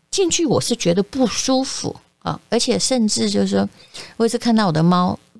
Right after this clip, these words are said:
它因为牙痛去拔牙，那如果它没吃东西，你可能要给它一些流质，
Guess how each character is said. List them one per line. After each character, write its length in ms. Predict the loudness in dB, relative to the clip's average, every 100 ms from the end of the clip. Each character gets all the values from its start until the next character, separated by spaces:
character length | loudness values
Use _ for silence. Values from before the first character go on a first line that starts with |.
| _ _ _ _ _ _ _
它 100 | -2
因 140 | 2 4
为 100 | 2
牙 220 | 0 -2
痛 200 | 2 2
去 120 | 2
拔 280 | -4 -4 -4
牙， 280 | -4 -6 -12 -16 -4
那 100 | -2
如 60 | 2
果 100 | 2
它 80 |
没 180 | 2 2
吃 180 | 0 -2
东 180 | 0 0
西， 140 | 0
你 120 | 0
可 140 | 2 2
能 80 | 2
要 100 | 2
给 120 | -2
它 180 | 0 -2
一 60 |
些 140 | 2 0
流 260 | 2 0
质， 260 | 0 -4